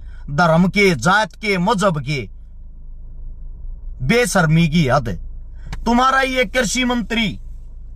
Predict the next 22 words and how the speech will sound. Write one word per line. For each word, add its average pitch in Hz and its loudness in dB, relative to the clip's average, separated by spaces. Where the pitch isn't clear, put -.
दलाल 214 4
साहब 170 2
माइक 247 2
पर 262 4
गगाड़ 226 6
ब-, 208 -2
क्या 208 4
करता? 214 4
ये 226 2
आंदोलन 254 4
वे 254 2
कर 220 2
रहे 262 4
हैं, 240 2
बोला 220 2
जिनकी 214 -2
भाण 156 2
बेटी 196 0
बहू 202 0
बाज 139 0
रही 120 -2
हैं। 92 -6